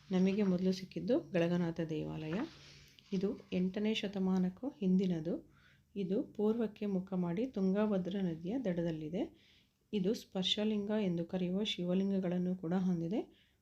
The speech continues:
ಕುಬೇರ ಮತ್ತು ಗಜಲಕ್ಷ್ಮಿ ಅವರ ಸಣ್ಣ ಪ್ರತಿಮೆಗಳನ್ನು ದೇವಾಲಯದೊಳಗೆ ನಾವು ನೋಡಬಹುದು. ಹಾಗೆ ಮುಂದಿನ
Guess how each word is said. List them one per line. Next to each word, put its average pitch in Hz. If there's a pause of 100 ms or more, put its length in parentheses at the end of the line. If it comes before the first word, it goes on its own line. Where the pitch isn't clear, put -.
ಕುಬೇರ 208 (100)
ಮತ್ತು 190
ಗಜಲಕ್ಷ್ಮಿ 185
ಅವರ 180
ಸಣ್ಣ 180
ಪ್ರತಿಮೆಗಳನ್ನು 180
ದೇವಾಲಯದೊಳಗೆ 175
ನಾವು 165 (180)
ನೋಡಬಹುದು. 170 (1900)
ಹಾಗೆ 185
ಮುಂದಿನ 185